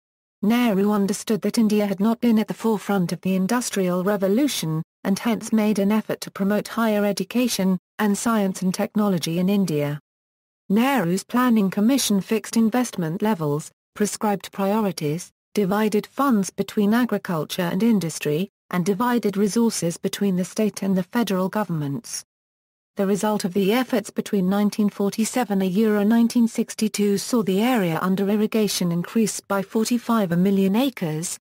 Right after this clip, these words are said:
food production rise by thirty-four million metric tons, installed power generating capacity increase by seventy-nine million kilowatts, and an overall increase of ninety-four percent in industrial production.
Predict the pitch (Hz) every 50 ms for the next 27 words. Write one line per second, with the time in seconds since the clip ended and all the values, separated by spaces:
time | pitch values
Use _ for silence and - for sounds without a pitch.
0 | _ _ _ _ _ - - 254 254 233 - - - 190 170 - 254 226 - -
1 | - 208 202 208 214 220 220 220 - - 196 190 185 - - - 226 226 220 -
2 | 226 214 - - 240 233 226 220 240 240 233 233 226 220 214 226 240 - - -
3 | 196 175 - - - 269 254 190 170 160 151 151 - _ _ _ - 202 214 -
4 | - - - 269 262 254 247 220 - - 214 226 220 196 180 - 226 220 208 208
5 | 190 190 185 - - 175 185 - 202 - - 175 175 - - - - 202 202 220
6 | 233 226 220 - 226 220 190 - - - - 214 208 196 - - - 233 220 240
7 | 233 220 233 226 233 233 233 220 214 220 226 220 214 208 202 202 190 - 285 269
8 | 208 170 147 135 127 123 110 - - - - - - _ _ _ - - 180 185
9 | 202 202 214 226 208 - 214 202 208 208 208 220 240 233 220 - - 190 180 -
10 | - 190 - 208 214 208 196 196 214 208 - - - 262 262 254 - - 226 -
11 | - 262 254 220 - 214 196 190 185 185 180 202 202 - - - 196 190 185 185
12 | - 214 - 185 180 165 - - - 180 170 170 151